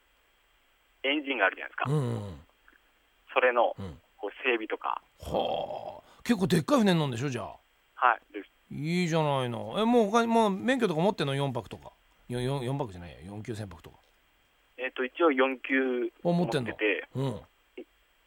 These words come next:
Speaker 1: 今、専攻科ってとこにい-、行ってるんですよ。
Speaker 2: うん。
Speaker 1: で、そこに行くと、
Speaker 2: うん。
Speaker 1: 三級の
Speaker 2: うん。
Speaker 1: 筆記はもらえるんですけど、
Speaker 2: うん。
Speaker 1: その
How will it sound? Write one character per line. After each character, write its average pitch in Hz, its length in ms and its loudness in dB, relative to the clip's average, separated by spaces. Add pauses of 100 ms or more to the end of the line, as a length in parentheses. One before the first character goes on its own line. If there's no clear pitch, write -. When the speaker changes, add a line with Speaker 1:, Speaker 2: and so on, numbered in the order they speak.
(180)
Speaker 1:
今、 131 320 6 (100)
専 143 140 -2
攻 170 120 6
科 - 100 4
っ - 40 2
て - 420 -2 (260)
と 110 80 -6
こ 107 80 -4
に 92 160 -10
い-、 104 40 -10 (220)
行 - 60 -12
っ - 20 -14
て - 100 -10
る - 60 -18
ん - 40 -14
で - 40 -20
す - 60 -8
よ。 - 120 -4
Speaker 2:
う 143 100 -4
ん。 139 220 -4 (840)
Speaker 1:
で、 117 140 0 (140)
そ 139 60 -2
こ 151 140 0
に 156 160 2
行 - 80 -16
く - 40 -14
と、 117 280 6
Speaker 2:
う 113 40 -6
ん。 107 140 -8
Speaker 1:
三 143 220 0
級 151 480 2
の 139 300 6
Speaker 2:
う 117 40 -6
ん。 113 60 -4
Speaker 1:
筆 85 120 -10 (840)
記 - 80 2
は 180 60 8
も 120 140 4
ら 101 100 6
え 101 40 4
る 101 100 2
ん - 20 -8
で 95 80 -6
す - 80 -14
け 104 80 -2
ど、 101 160 4
Speaker 2:
う - 20 -6
ん。 104 240 -8 (720)
Speaker 1:
そ 117 60 -14
の 104 60 -10